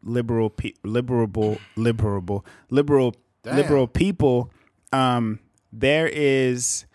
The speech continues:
Speaker 1: a, uh, a lack of communication skills.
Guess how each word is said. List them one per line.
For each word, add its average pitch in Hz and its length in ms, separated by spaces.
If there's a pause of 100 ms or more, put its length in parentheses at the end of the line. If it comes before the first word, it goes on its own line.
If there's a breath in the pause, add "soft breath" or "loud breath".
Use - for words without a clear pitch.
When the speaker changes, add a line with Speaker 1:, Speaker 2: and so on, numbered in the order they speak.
(840 soft breath)
Speaker 1:
a, 120 380
uh, 104 640
a 113 120
lack 120 380
of 107 140
communication 123 840
skills. 147 560